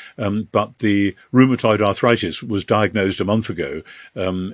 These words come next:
in my hands, knees, ankles. And so I've been on medication for that. Um, and, uh, also trying to change my diet in accordance with, uh,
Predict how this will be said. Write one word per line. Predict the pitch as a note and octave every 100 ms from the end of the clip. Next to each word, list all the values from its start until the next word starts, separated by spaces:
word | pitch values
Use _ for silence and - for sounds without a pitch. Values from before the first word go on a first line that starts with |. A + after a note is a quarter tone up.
| -
in | G2+ F#2+
my | F#2 F2+ F2+ F#2 -
hands, | - G2+ G2+ F#2+ -
knees, | F#2+ F#2+ F2+ -
ankles. | G#2 G2 F#2 F#2+ F2 - - - - -
And | G2+ G2+
so | - G#2+
I've | G2 F2
been | G#2
on | A2 B2
medication | G#2+ F#2 A2 G2+ G2+
for | F2 C3 B2+
that. | - D2 F2+ A2+ - - - _
Um, | - G2+ G#2+ G2 - -
and, | A2 G#2+ G#2+ G#2+ F#2
uh, | G#2+ G2+ G#2 -
also | B2+ B2 - A2 A2 G#2+ G#2
trying | - - A2 G#2
to |
change | G2+ A2 G2+
my | F#2 F2
diet | F#2+ B2 A#2+ A2
in | G#2+
accordance | F#2 G#2+ G2 -
with, | G2
uh, | G#2+